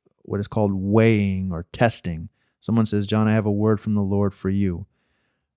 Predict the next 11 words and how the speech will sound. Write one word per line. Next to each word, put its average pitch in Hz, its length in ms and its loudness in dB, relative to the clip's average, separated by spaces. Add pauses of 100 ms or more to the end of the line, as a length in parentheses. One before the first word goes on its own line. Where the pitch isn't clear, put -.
I'm 127 80 2
not 131 160 6
just 117 160 0
gonna 110 160 2
say, 101 260 0
"Okay, 110 380 4 (440)
w-, 90 240 -10 (400)
you're, 101 460 0
you're 90 160 -2
telling 107 320 2
me 101 380 0